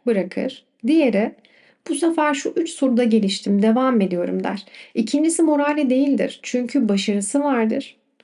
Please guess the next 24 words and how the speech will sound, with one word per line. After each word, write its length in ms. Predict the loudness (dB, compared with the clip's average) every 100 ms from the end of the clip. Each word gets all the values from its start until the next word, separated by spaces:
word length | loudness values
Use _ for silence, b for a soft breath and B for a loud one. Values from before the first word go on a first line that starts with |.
| b b b
Morallidir. 840 | 2 4 4 2 2 0 -2 -6 -20 _ _ _
Çünkü 400 | -4 -2 -2 -4
farkındalığı 760 | -2 0 0 0 0 2 2 2
vardır. 500 | 2 0 -4 -10 -18 B B B
Ve 100 | 4
moralin 420 | 4 6 4 2 0
kalıcılığı 600 | 0 0 0 0 0 -2
tam 320 | -4 2 2
da 120 | 2
bu 60 | 0
farkındalıkta 840 | 0 0 0 0 0 0 0 -2
yatar. 540 | 0 -2 -4 -8 -10 -20 _ _ _ _ _ _ -8
Sen 220 | -4 -2
de 80 | -2
kendine 440 | 0 2 2 0
sor. 360 | -2 -4 -6 -14 B B B 0
"Ben 320 | 0 2 2
başkalarını 560 | 2 0 0 2 2
mı 120 | 2 0
takip 400 | -4 -2 0 2
ediyorum 340 | 2 2 2
yoksa 300 | 0 -2 -6
farkındalıklarımı 1040 | 0 0 0 0 2 2 2 -2 0 0
mı?" 180 | 0 -4